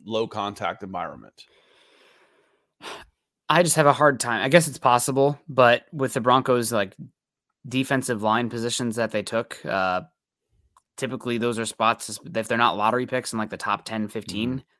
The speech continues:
Speaker 2: they're gonna take time anyway. I don't care who the coach is unless you hit, hit extraordinary luck.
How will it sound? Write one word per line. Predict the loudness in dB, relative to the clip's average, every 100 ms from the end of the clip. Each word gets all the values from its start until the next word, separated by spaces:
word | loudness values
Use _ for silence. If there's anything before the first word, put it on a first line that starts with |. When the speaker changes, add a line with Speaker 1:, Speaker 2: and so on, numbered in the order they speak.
| _
Speaker 2:
they're | -4
gonna | -2 -2
take | -4 -8 -8
time | -6 -4
anyway. | -4 -2 -2
I | -2
don't | -4 -6
care | -8 -6 -6
who | -8
the | -8
coach | -8 -8 -6
is | -8
unless | -8 -10
you | -10
hit, | -8 -8
hit | -8 -8
extraordinary | -6 -6 -4 -4 -2 -4 -4
luck. | -6 -6